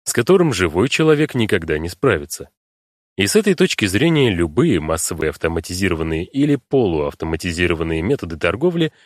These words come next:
уже вотчина искусственного интеллекта. И действительно, эффективность торговли очень сильно зависит от учёта информации, влияющей на спрос и курс акций. Поскольку машина может заранее предсказать, например, неурожай кофе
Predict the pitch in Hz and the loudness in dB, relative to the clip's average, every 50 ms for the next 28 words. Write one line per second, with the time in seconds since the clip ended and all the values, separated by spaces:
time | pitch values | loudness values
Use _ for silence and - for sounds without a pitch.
0 | _ _ _ - 117 120 135 180 220 - 113 90 95 127 - - - 151 147 131 | _ _ _ 0 0 2 4 4 4 4 4 2 0 0 2 0 0 2 2 2
1 | 123 123 - - 87 - - - 87 85 87 82 85 85 85 82 - - 107 90 | 2 0 -2 -4 -6 -6 -6 -6 -2 -2 -2 0 0 -2 -2 -4 -4 -4 -2 -2
2 | 82 78 - - - - - _ _ _ _ _ _ _ _ _ _ _ _ _ | -2 -4 -6 -12 -20 -20 -20 _ _ _ _ _ _ _ _ _ _ _ _ _
3 | _ - 90 95 98 165 220 226 - - 110 104 92 110 107 101 98 98 95 90 | _ -2 -2 0 2 0 0 0 0 -2 -2 -2 0 0 0 0 0 0 -2 -2
4 | 82 - 98 90 - - 87 82 85 82 - - - 90 78 71 71 90 113 127 | -2 -4 -4 -6 -4 -4 -4 -4 -4 -4 -4 -2 -2 -2 -2 0 -2 -2 0 0
5 | 156 165 165 - _ _ _ - 92 117 139 - - 208 196 - - 92 87 90 | 0 -2 -2 -2 _ _ _ 0 2 2 2 2 2 0 0 0 0 -2 0 0
6 | 120 151 160 147 120 85 78 80 80 - 113 - 147 - 127 - - 85 80 - | 0 2 2 2 2 2 0 -2 -6 -6 -8 -8 -8 -8 -8 -4 -4 -4 -2 -2
7 | 82 80 78 - 87 80 - 73 76 78 - - - 147 143 - _ _ _ - | -4 -4 -4 -4 -6 -6 -4 -6 -8 -6 -6 -4 -4 -4 -4 -6 _ _ _ -4
8 | 123 151 180 160 110 80 73 76 82 82 - 113 120 135 143 135 - - - 80 | -2 0 0 0 0 0 -2 -2 -4 -4 -2 -2 -2 0 -2 -4 -6 -6 -6 -6
9 | 78 - - - - - - - 87 80 73 - - - 80 - - - - 76 | -6 -6 -8 -10 -10 -10 -8 -8 -8 -8 -6 -4 -4 -4 -4 -4 -8 -16 -16 -18
10 | 69 _ _ _ _ _ _ _ _ _ _ _ _ - 92 - - - 226 214 | -20 _ _ _ _ _ _ _ _ _ _ _ _ -4 -4 -4 -2 -2 -2 0
11 | - 131 107 104 117 - - 202 185 127 95 92 131 185 180 131 113 85 82 80 | 0 0 0 0 0 2 2 2 2 2 0 0 0 0 0 0 -2 -2 -2 -2
12 | 85 85 107 147 165 156 143 131 123 - 82 78 - - - - 95 123 160 - | 0 2 2 0 0 0 0 0 -2 -2 -6 -8 -8 -2 0 0 2 2 0 0
13 | - 101 87 92 90 90 92 92 87 87 90 92 95 98 95 95 92 92 143 170 | 0 -2 -2 0 0 2 2 0 0 0 0 0 2 2 2 2 2 2 2 0
14 | 151 - - - 101 135 - - 120 | 0 -2 0 0 0 0 0 -2 -4